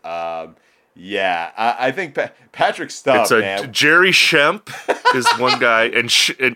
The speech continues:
Speaker 2: and Shemp Jerry, I think, is the other guy's name. That, that, that, that's my guess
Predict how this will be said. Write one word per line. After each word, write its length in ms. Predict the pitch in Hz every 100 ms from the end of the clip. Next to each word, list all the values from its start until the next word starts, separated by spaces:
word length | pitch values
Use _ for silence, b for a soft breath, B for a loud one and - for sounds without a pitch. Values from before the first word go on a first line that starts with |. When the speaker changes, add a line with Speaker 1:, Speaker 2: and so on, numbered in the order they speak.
| 123
Speaker 2:
and 140 | 120
Shemp 400 | - - 139 120
Jerry, 520 | - 110 110 101 90
I 60 | 85
think, 200 | - 87
is 120 | 90
the 80 | 95
other 140 | 78 -
guy's 220 | 78 76
name. 200 | - -
That, 220 | - 190 - -
that, 160 | - -
that, 140 | - -
that's 200 | 113 147
my 120 | 120
guess 580 | 95 107 98 - -